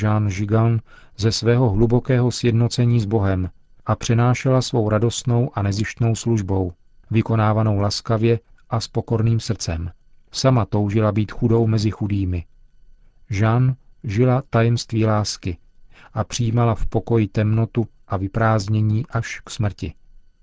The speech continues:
Její charisma je stále aktuální, poněvadž mnoho starých lidí trpí různými druhy chudoby a samoty a někdy jsou dokonce opuštěni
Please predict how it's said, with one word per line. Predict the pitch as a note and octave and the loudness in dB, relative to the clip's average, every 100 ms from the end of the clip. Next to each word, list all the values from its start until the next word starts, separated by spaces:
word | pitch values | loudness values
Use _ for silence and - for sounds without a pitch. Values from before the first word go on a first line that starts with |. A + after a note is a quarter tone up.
| - | -6
Její | A2+ A#2+ | 0 0
charisma | A#2 B2+ B2+ B2+ C#3 | 0 2 2 4 4
je | C#3 | 2
stále | - C#3 C3 C#3+ | 2 2 2 2
aktuální, | B2 - A2+ G#2 G2 F#2+ F#2+ F2+ - - - - | -2 -4 0 0 0 0 -2 -6 -14 -20 -20 -4
poněvadž | A2+ A2 G#2+ - | 0 2 0 -2
mnoho | G#2 A2 A2+ | -4 0 0
starých | - G#2+ G#2 G2 A2+ | -2 -2 -2 -2 -2
lidí | A2 A#2+ A#2+ | -2 -2 -2
trpí | A2 - G#2+ G#2+ | -4 -4 0 0
různými | G#2+ G2 A2 A2+ A2 | 0 0 0 2 0
druhy | G2+ F#2+ | 0 -2
chudoby | G2 A2+ A2 G#2 A2 | -2 0 0 0 -2
a | F#2+ | -4
samoty | - G#2 G#2 - A2 - - - - - - | -4 -2 -2 -2 -4 -4 -18 -20 -20 -20 -6
a | A2+ | 0
někdy | A2+ A2+ A#2 | 2 2 0
jsou | A#2+ C3+ B2+ | 0 0 2
dokonce | A#2+ - B2+ C#3+ | 2 2 0 0
opuštěni | C3+ A2 A#2+ - - A#2 A#2 | -4 -4 0 0 2 0 0